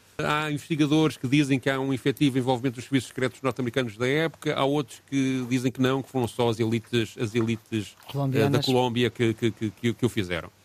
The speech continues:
Speaker 1: Seja como for, é interessante o paralelo, porque é um homem que diz esta, esta, esta frase, "O povo unido jamais será vencido", é um homem que é assassinado pelas suas convicções políticas mais à esquerda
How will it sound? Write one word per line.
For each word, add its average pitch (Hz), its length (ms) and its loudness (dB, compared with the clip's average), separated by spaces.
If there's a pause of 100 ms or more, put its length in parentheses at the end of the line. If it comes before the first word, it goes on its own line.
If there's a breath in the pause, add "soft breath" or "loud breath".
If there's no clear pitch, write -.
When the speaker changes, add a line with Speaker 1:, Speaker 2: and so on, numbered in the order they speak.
(160 soft breath)
Speaker 1:
Seja 160 180 2
como 170 140 2
for, 175 220 2
é 170 40 2
interessante 165 360 0
o 160 40 2
paralelo, 156 460 2
porque - 180 -6
é 127 60 4
um 131 80 2
homem 139 320 2
que - 80 -18
diz 131 140 2
esta, 131 200 0
esta, 123 300 -2 (240)
esta 123 220 -2
frase, 135 400 -2
"O 110 60 -8
povo 131 280 2
unido 131 220 2
jamais 123 300 0
será 123 180 0
vencido", 131 580 -2
é 151 140 0
um 151 60 2
homem 156 180 2
que - 80 2
é 165 40 6
assassinado 151 520 0
pelas 139 200 -4
suas - 140 -4
convicções 131 460 0
políticas 120 420 -4
mais 135 220 0
à 127 60 0
esquerda 139 560 -4